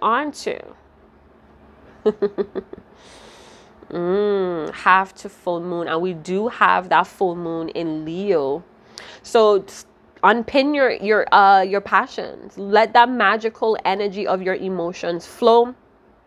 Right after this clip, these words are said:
Love is all around you. If you fear rejection, and that's stopping you from reaching out to love,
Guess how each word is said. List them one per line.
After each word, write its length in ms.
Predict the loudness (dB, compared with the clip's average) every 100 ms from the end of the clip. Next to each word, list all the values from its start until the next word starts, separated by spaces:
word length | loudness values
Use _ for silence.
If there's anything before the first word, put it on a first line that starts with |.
| _ _ _ _ -20 _
Love 260 | 4 6 6
is 160 | 4 4
all 240 | 6 6
around 500 | 2 0 -2 -2 -4
you. 340 | -4 -2 -2 -6 _ -20 -18 -4
If 200 | -4 -2
you 100 | -8
fear 320 | -2 2 2
rejection, 960 | 0 -2 0 0 0 -2 0 -2 -6 -14 _ _ _ -20 -6
and 140 | 0 4
that's 200 | 2 2
stopping 460 | 4 4 2 -6
you 100 | -6
from 260 | -2 -2 -2
reaching 300 | -6 -4 -4
out 240 | -4 -6
to 120 | -4
love, 560 | -2 2 4 4 0 -4